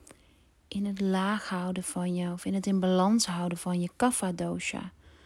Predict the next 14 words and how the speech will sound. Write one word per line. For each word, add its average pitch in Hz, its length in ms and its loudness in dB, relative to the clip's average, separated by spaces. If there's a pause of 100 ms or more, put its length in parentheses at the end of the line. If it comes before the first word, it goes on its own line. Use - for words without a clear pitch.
(720)
En 202 80 -6
het 196 80 -4
in 190 120 -2
balans 185 420 -2
houden 185 300 -2
van 185 200 -4
je 185 160 -4
kapha 247 320 0
dosha 190 420 -2
is 185 220 -2
op 196 140 -6
dit 190 140 -2
moment 190 560 0
essentieel. 202 880 2